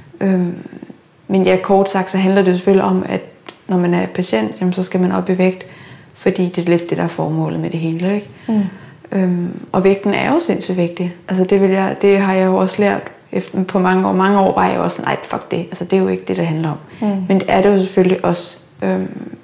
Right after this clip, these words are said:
Speaker 2: men det handler også om at finde ud af, hvorfor du har det dårligt.
Speaker 1: Mm.
Speaker 2: Hvad er det, du flygter
Speaker 1: Altså, vægten
Speaker 2: fra?
Speaker 1: er et symptom. Så det er jo,
Speaker 2: Præcis.
Speaker 1: kan jo, ja.
Speaker 2: Øhm, hvad er det, du flygter fra, ikke? Øhm,
Speaker 1: Ja.
Speaker 2: så det er klart, alle de gange, hvor jeg er kommet op i vægt og udskrevet mig selv og ikke fået bearbejdet,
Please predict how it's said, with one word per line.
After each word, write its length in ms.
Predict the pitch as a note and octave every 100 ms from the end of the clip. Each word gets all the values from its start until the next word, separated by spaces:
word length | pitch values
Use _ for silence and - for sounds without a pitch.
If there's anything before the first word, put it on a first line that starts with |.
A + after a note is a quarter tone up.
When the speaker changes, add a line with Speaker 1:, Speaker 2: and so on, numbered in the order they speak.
| -
Speaker 2:
men 240 | - F#3 F#3
det 60 |
handler 320 | F3 F#3 F#3+ F3+
også 140 | F3+
om 120 | F#3+
at 80 | F#3
finde 300 | - F3+ F#3+
ud 80 | F#3+
af, 260 | F#3 F#3 F#3 - -
hvorfor 220 | - F#3
du 80 | -
har 200 | F3 -
det 140 | - -
dårligt. 400 | - - - - - G#3+
Speaker 1:
Mm. 160 | F#3+
Speaker 2:
Hvad 120 | F3+
er 40 | G3
det, 160 | G3
du 60 | F3+
flygter 140 | E3+
Speaker 1:
Altså, 160 | E3+ F3
vægten 140 | G3 G#3+
Speaker 2:
fra? 60 |
Speaker 1:
er 40 | F#3
et 80 |
symptom. 480 | F3 E3 - F3 C#3+ - - -
Så 100 | -
det 100 | E3
er 100 | E3
jo, 60 | D#3+
Speaker 2:
Præcis. 140 | E3 -
Speaker 1:
kan 80 |
jo, 180 | D#3 D#3+
ja. 180 | - G3+ -
Speaker 2:
Øhm, 80 | - - - -
hvad 200 | G#3 G3+
er 40 |
det, 140 | G3 G3
du 60 |
flygter 320 | F#3 F#3 F3+ F3
fra, 280 | E3+ - G3
ikke? 120 | G#3 - F#3+
Øhm, 100 | F#3
Speaker 1:
Ja. 240 | F3+ F3+ F#3 F3 - - - - - - - - -
Speaker 2:
så 100 | G#3+
det 100 | F3+
er 60 | F#3
klart, 280 | G3 G3+
alle 160 | G3+ G3
de 80 | G#3
gange, 300 | G3 F#3 G3
hvor 100 | F#3+
jeg 300 | F#3+ F#3+ G3 -
er 40 |
kommet 300 | F#3 F3+ F3
op 160 | F#3+ F3+
i 100 | G3
vægt 220 | F#3 F#3
og 160 | F3+ F#3
udskrevet 360 | F#3 - F#3
mig 120 | F3+
selv 200 | F3+ F#3
og 60 | F3+
ikke 120 | F3
fået 220 | F#3 F3+
bearbejdet, 600 | F3+ E3+ F#3+ G#3+ F#3+ F3